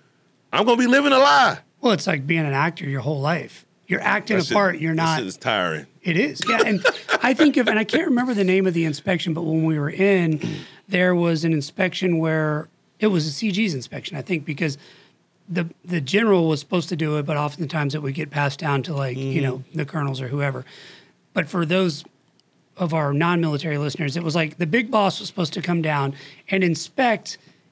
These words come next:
Speaker 2: and it was a gear inspection.
Speaker 1: Mm-hmm.
Speaker 2: So we were supposed to lay out all of our gear, and the purpose of the inspection, if you look at it, was that the boss was able to come by and say, "Okay, uh,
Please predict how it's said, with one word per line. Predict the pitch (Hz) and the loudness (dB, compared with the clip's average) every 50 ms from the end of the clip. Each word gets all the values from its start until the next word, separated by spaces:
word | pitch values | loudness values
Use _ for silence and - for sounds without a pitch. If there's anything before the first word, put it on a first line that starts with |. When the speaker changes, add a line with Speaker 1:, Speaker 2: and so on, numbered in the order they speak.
| _ _ - | _ _ -4
Speaker 2:
and | 196 | -2
it | 214 208 | -2 -2
was | 196 160 | -2 -2
a | 175 156 | -4 -4
gear | 143 139 135 131 220 240 294 294 277 | -6 -6 -4 0 2 4 4 4 2
inspection. | 233 180 131 - - 170 156 139 - - - 143 127 104 | 2 0 -2 -4 -4 -6 -6 -4 -6 -6 -8 -6 -6 -4
Speaker 1:
Mm-hmm. | 104 104 107 107 113 117 113 | -4 -2 -2 -2 -2 -4 -6
Speaker 2:
So | - - 214 208 | -4 0 0 2
we | 185 196 196 190 | 2 2 2 2
were | 185 190 185 | 0 0 0
supposed | - - - 190 190 - | -2 -2 -4 -4 -4 -4
to | - 214 | -2 -2
lay | 190 185 180 | 0 2 2
out | 175 165 175 | 2 0 0
all | - 156 165 175 | 0 0 0 2
of | 196 214 247 | 0 0 -2
our | 240 220 | -4 -4
gear, | 160 160 160 147 131 127 143 143 - _ _ _ _ _ _ _ _ _ _ - | -2 -2 -2 -2 -2 -4 -4 -6 -10 _ _ _ _ _ _ _ _ _ _ -2
and | 190 190 185 185 180 180 - _ _ _ _ _ _ - | 0 0 2 0 0 -4 -8 _ _ _ _ _ _ -2
the | 175 190 | -2 -2
purpose | 185 - - - - - 392 415 415 349 - - | -2 -2 -8 -6 -2 0 0 2 2 0 0 0
of | 285 214 | 0 0
the | 220 202 | 2 2
inspection, | 196 180 - - 214 196 180 - - 165 143 131 139 143 - _ _ _ _ _ _ _ _ _ _ _ _ _ _ _ _ _ _ _ _ _ _ | 2 2 0 -2 -2 -2 -2 -2 -4 -6 -6 -6 -6 -10 -12 _ _ _ _ _ _ _ _ _ _ _ _ _ _ _ _ _ _ _ _ _ _
if | - 170 139 | -6 -4 -2
you | 190 175 | 0 0
look | 170 208 285 320 262 - | 2 4 4 4 4 2
at | 196 165 147 143 | 0 0 0 -2
it, | 165 - | -4 -2
was | - 190 196 190 180 | 0 2 2 2 2
that | 160 190 185 175 180 - - - | 2 2 2 2 0 -2 -4 -6
the | 170 170 | -4 -4
boss | 143 139 202 214 247 262 - - | -2 0 2 4 4 2 2 0
was | - 220 180 | -2 -2 0
able | 208 208 190 196 | 0 0 0 0
to | 190 170 | -2 0
come | - 202 220 202 | 0 2 2 2
by | 196 180 180 | 2 2 2
and | 175 165 | 2 0
say, | - - 165 | 0 0 0
"Okay, | 175 190 - 185 170 147 143 135 - - - - - - _ _ _ _ _ _ _ _ _ - | 0 0 0 0 0 0 -2 -2 -6 -12 -20 -20 -20 -20 _ _ _ _ _ _ _ _ _ -2
uh, | 175 165 151 147 143 143 | 0 0 2 0 0 -2